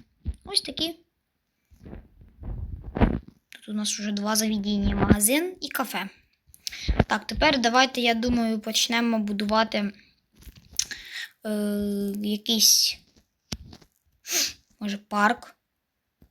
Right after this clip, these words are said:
Теж тут можна будувати. Давайте парк буде десь в тій його стороні. Давайте зараз теж дорогу проведу. Так, дорогу ми провели.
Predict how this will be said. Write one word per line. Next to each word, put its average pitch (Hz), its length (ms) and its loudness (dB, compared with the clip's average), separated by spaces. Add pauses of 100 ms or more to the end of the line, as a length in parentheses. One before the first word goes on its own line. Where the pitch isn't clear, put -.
(500)
Теж 214 260 -4
тут - 140 -12
можна 208 400 -4 (1300)
будувати. 208 560 -4 (1160)
Давайте 240 280 -4
парк 226 260 0
буде 214 260 -2
десь 202 260 2
в - 140 -10
тій - 260 -8
його 202 300 -2
стороні. 214 680 0 (3250)
Давайте 240 300 -4
зараз 226 260 6
теж 233 200 6
дорогу 247 380 2
проведу. 208 500 -2 (960)
Так, 220 200 -4
дорогу 247 360 4
ми 233 200 4
провели. 208 460 0